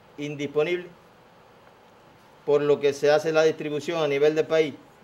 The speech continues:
de la carga a retirar y en nuestro caso se mantiene con veinte megawatts de afectación. En este minuto tenemos veinticinco megawatts de potencia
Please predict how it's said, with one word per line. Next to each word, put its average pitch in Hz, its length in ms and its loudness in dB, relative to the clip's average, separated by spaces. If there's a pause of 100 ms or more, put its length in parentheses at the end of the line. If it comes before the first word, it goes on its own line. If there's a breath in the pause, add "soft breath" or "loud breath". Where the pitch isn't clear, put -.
de 131 100 -6
la 127 200 -2
carga 147 360 2
a 127 40 -4
retirar 143 420 -2
y 170 60 -4
en 143 80 -6
nuestro 131 280 -8
caso 143 260 -4
se 135 100 -6
mantiene 131 420 -6 (600)
con 127 200 -6
veinte 151 320 4
megawatts 143 420 2
de 147 60 2
afectación. 143 580 -6
En 135 180 -6
este 160 200 -6
minuto 151 340 -6
tenemos 151 360 -4 (200)
veinticinco 139 800 -4
megawatts 135 500 -2 (1040)
de 127 140 -6
potencia 131 920 -2